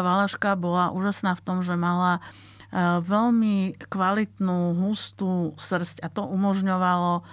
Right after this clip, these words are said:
v podstate to, že od toho Juraja až do Ondre-, až do Michala sa tie ovečky pásli hore na tých stráňach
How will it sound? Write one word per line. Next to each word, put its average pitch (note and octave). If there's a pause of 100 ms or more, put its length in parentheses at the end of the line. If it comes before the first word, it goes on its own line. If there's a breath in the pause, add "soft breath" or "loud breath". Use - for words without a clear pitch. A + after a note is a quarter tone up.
(320 loud breath)
v -
podstate F3 (400)
to, F#3
že F3+
od E3 (320)
toho F3
Juraja F#3
až E3+
do D#3+ (200)
Ondre-, F3+ (240)
až F3+
do F3+
Michala F#3 (320 loud breath)
sa -
tie F3
ovečky F#3+
pásli F3+
hore F3+
na E3+
tých E3+
stráňach F3+